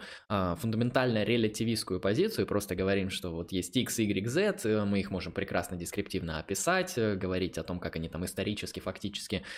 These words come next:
развивались и бытийствовали в мире. Но как только перед нами встанет вопрос, а какой из них лучше, а какой из них предпочтительнее, что, в принципе, является синонимичными вопросами, то мы просто не сможем ответить на данный вопрос, потому что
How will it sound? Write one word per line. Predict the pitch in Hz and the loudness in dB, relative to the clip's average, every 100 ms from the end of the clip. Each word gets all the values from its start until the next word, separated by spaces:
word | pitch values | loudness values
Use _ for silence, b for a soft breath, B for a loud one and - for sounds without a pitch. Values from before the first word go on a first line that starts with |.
| B | B
развивались | - 98 110 175 175 160 | -2 2 4 4 2 2
и | 135 | 2
бытийствовали | 123 117 113 - 104 104 | 4 2 0 2 2 2
в | 104 | 2
мире. | 107 104 B B - | 4 4 B B -2
Но | 117 143 | 2 4
как | 131 - | 2 2
только | 143 120 | 2 2
перед | 113 110 | 2 4
нами | 117 104 | 2 0
встанет | - 107 101 | 0 0 2
вопрос, | 104 123 104 - | 2 2 2 0
а | |
какой | - 98 139 110 | -2 2 2 2
из | - 95 | 0 -2
них | 107 104 | 0 0
лучше, | 90 104 202 - 101 | 2 2 2 0 0
а | 85 | -2
какой | - - 131 104 | -2 2 2 2
из | 104 101 | -2 2
них | 127 127 | 2 2
предпочтительнее, | 104 - 87 - 196 175 104 87 | -4 -2 -2 0 0 2 2 0
что, | - 87 | 0 -4
в | |
принципе, | - 85 - 90 | -4 -6 -2 0
является | 92 82 - | 0 -2 -2
синонимичными | 95 95 110 104 - 85 | 0 2 4 2 -2 -2
вопросами, | 82 - 175 185 101 B B - | 0 2 2 4 0 B B 2
то | |
мы | 160 | 4
просто | 160 156 147 | 4 0 0
не | |
сможем | 131 95 | 0 0
ответить | 87 95 - | 0 -2 -2
на | 92 | 0
данный | 95 98 | 2 4
вопрос, | 104 170 180 | 4 4 2
потому | 107 113 | 2 2
что | 113 107 101 | 4 2 2